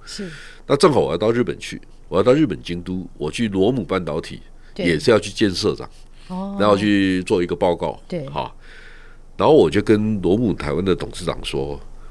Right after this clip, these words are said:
Speaker 2: 我能不能趁这个机会见一下京都市长？
Speaker 1: 嗯，罗姆在京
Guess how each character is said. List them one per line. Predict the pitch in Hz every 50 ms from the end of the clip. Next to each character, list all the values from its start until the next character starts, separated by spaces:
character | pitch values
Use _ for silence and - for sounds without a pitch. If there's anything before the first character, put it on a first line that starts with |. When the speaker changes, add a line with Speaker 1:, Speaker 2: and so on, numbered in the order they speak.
| - - -
Speaker 2:
我 | - 69 69 67 65 -
能 | - 69 71 73 78 98
不 | 123 127
能 | 92 76 69 71
趁 | - - 107 87
这 | 82 82
个 | 76 73
机 | - - 82
会 | 80 82 76 76
见 | - - - 127 98 71 67
一 | 69
下 | 71 92 76 69 -
京 | - - 101 98 104
都 | 107 104
市 | 101 - - 117
长？ | - - - - - - - - - - - - -
Speaker 1:
嗯， | 220 240 262 247 226 202 180 165 160 151 - - - -
罗 | - 208 214 240
姆 | 262 254 196
在 | 165 - 190 185
京 | 180 - 196 175 170